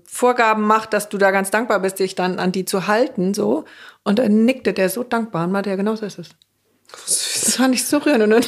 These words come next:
Speaker 1: <laughs> sagte ich auch noch so, "Meinst du, Papa würde das auch sagen?" Und so schnell konnte ich das gar nicht raushauen.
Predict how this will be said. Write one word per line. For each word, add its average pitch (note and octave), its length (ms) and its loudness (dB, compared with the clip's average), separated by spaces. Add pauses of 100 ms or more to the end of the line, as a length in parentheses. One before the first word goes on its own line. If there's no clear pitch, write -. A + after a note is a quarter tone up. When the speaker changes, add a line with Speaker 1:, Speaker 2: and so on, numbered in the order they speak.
Speaker 1:
<laughs> - 140 -20
sagte A#3+ 300 0
ich G3+ 100 -2
auch G#3+ 80 0
noch G3+ 80 0
so, F#3+ 160 0 (200)
"Meinst B3 260 0
du, A3+ 60 -2
Papa G#3+ 360 0
würde G3 180 0
das F3 180 0
auch G#3 180 -2
sagen?" D#3 340 -2
Und F3+ 140 -4
so F#3 80 -4
schnell F#3 180 -2
konnte F#3+ 240 -6
ich F3+ 80 -14
das F#3 120 -12
gar F#3+ 120 0
nicht F#3+ 100 -2
raushauen. F3+ 380 -2